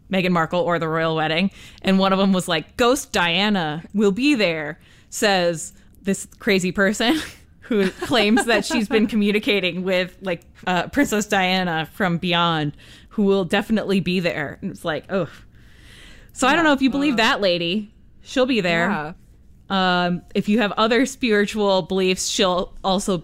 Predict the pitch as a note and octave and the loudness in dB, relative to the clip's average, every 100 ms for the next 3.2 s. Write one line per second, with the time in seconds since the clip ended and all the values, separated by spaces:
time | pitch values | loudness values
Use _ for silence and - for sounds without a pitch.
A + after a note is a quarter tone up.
0 | - F3+ E3 D#3+ E3 G3 G#3+ F3 E3+ F3 | -6 -6 -4 0 0 -2 -4 -2 -2 -2
1 | F3 D#3 F3 F3 - - F3+ E3+ E3 E3 | -2 -2 -4 -4 -10 -2 -2 0 -2 -2
2 | E3+ F3+ - - - F4+ C#4 - A3 G#3 | -2 -4 -6 -10 0 2 2 -2 0 2
3 | G3+ G3 | 2 0